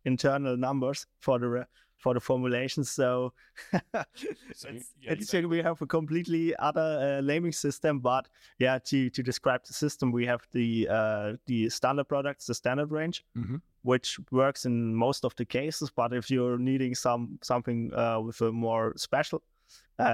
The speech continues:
Speaker 1: application, you could change it to a special product. We o-, normally have two or three products in the same, um, in the same segment
Speaker 2: Mm.
Speaker 1: to which you can change.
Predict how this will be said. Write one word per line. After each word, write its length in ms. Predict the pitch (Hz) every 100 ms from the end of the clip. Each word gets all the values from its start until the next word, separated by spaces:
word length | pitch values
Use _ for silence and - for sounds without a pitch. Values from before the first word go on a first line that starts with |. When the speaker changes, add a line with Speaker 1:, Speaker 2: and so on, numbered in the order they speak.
| 120
Speaker 1:
application, 580 | - 131 135 135 -
you 80 | 131
could 160 | - 113
change 300 | - 135 127
it 100 | 120
to 280 | - 127 120
a 60 | 117
special 420 | - 120 135 127
product. 400 | - 117 110 -
We 280 | - 117 117
o-, 140 | - - _ _ _
normally 400 | 127 123 131 131
have 180 | 127 123 -
two 240 | - 147 139
or 100 | 120
three 340 | - 131 139
products 540 | 131 123 120 127 - -
in 120 | 123
the 80 | 120
same, 560 | - 120 120 123 123 -
um, 580 | 113 110 110 110 110 - _ _ _ _ -
in 80 | 123
the 60 | 120
same 240 | 131 123
segment 500 | - 139 147 147 - _ _ 104
Speaker 2:
Mm. 60 | 101
Speaker 1:
to 300 | 127 123 117 _ _ -
which 220 | 131 -
you 80 | 139
can 200 | - 123
change. 480 | - 135 135 147